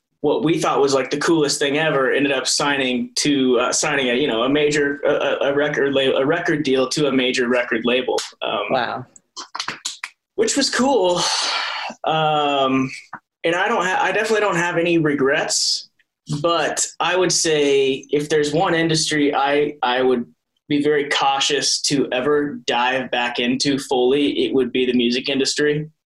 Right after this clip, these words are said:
Speaker 1: Um, it's very, as, as is the, you know, the entire entertainment industry as a whole. But I think there was a lot of, a lot of, uh, sugarcoating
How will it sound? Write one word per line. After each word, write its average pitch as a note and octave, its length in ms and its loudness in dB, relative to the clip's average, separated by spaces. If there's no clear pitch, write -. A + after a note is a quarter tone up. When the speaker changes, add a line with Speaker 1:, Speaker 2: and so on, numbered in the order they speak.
Speaker 1:
Um, A2 560 -4
it's - 200 -4
very, C3 720 2
as, B3 460 -2
as G3 420 2
is D#3+ 200 2
the, D3+ 280 2
you D#3 160 2
know, B2+ 160 2
the C#3+ 160 2
entire D3+ 500 2
entertainment B2+ 600 2
industry B2 540 2
as A2+ 120 0
a A2 60 0
whole. B2 400 2
But A#2+ 120 0
I A#2+ 120 -2
think C#3 300 -2
there C3+ 120 2
was A#2+ 160 2
a A#2+ 60 4
lot A2+ 260 0
of, G#2 140 -4
a D#3 80 0
lot D#3 260 2
of, D3 220 -2
uh, A#2 440 0
sugarcoating E3 840 0